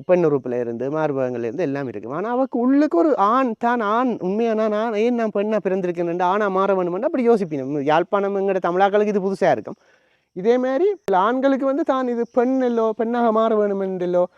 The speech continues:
அப்படி யோசிச்சு சில பேர் மாறி இருக்கணும். சர்ஜரிகள் செய்து யாழ்ப்பாணத்திலேயே அப்படி இருக்குது. அது பிரச்சனை இல்லை. அது அவர்களுக்குரிய உரிமைகள், உணர்வுகள். நாங்கள் அதுகளை மதிக்க பழக வேணும். சும்மா பொது இடத்துல வந்து கேவலமா திட்டுறது, அஹ், அவர்களுக்குரிய உரிமைகளை கொடுக்க வேணும். மேட்டர் அது இல்ல.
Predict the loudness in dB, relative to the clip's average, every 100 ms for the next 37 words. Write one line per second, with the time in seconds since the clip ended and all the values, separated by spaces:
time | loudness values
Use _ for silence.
0 | _ _ _ -10 -2 0 2 2 0 0
1 | 2 4 4 4 2 2 2 0 -4 -8
2 | -4 0 2 2 2 0 0 0 2 2
3 | 2 -2 -2 -2 -2 0 -2 -2 -8 -10
4 | -16 -18 -8 -4 -2 -2 -2 0 0 -2
5 | -2 0 2 2 2 0 -2 -2 -2 0
6 | -2 0 0 0 -2 -2 0 0 2 2
7 | 2 0 0 -2 -2 -2 0 -2 -4 -8
8 | -8 -6 -2 -4 -6 _ _ _ _ 0
9 | 4 4 2 2 0 0 -2 0 2 4
10 | 2 -2 -4 -4 -4 -2 -2 -4 -8 -14
11 | -12 -6 -6 -2 -2 0 0 2 0 0
12 | 0 0 0 0 0 0 -2 -2 -4 -6
13 | -12 _ _ _ _ _ _ _ -4 -2
14 | 0 0 0 -2 -6 -10 -12